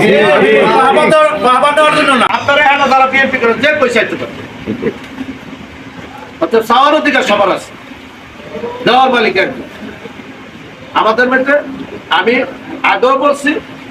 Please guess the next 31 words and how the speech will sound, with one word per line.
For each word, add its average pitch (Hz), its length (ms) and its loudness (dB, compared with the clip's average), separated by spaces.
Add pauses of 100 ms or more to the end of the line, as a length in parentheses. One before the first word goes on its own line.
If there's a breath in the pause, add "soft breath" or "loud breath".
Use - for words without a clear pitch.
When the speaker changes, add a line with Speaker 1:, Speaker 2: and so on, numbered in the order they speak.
(160)
Speaker 2:
যে 208 60 2
আমি 202 240 2
সবসময় 240 460 2
বড়কে 233 320 2
সম্মান 226 340 0
করি, 226 280 -2 (1500)
আমার 214 300 2 (200)
পরিবার 247 320 4
আমাকে 214 300 2
শিক্ষা 240 340 0
দিচ্ছে 233 220 0
বড়কে 214 320 0
সম্মান 214 340 0
করা। 156 220 -2 (1400)
আমি 226 200 0
যেই 233 180 4
কারণে 240 320 2
কখনো 214 280 2
কোনো 214 220 -2
কাউ 196 220 2
বেয়াদবি 214 300 2
আমি 175 100 2
সহ্য 185 300 2
করতে - 200 -4
পারি। - 160 -8 (1000)
আমি 196 220 2
এই 226 260 4
যে 226 260 2
মাদক, 214 560 2
অস্ত্র, 208 460 2
সন্ত্রাস, 202 720 0